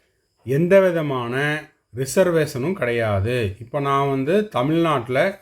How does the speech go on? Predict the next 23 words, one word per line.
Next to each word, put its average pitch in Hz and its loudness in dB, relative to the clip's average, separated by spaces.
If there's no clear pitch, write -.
for 139 -6
example, 135 -4
நான் 143 2
வந்து 131 -2
பி 180 2
சி 160 -4
எம் 139 0
அப்படின்னாலுமே, 120 0
நான் 151 0
வந்து 143 0
இந்த 135 -4
கே 160 0
இ 180 -2
ஏ 165 2
எக்ஸாம் 135 0
எழுதுறேன் 123 0
அப்படின்னா, 110 -2
நான் 127 -2
வந்து 131 0
என்னவா 156 0
எடுத்துக்குவாங்க? 139 -2
என்னை 123 -2
வந்து 120 -2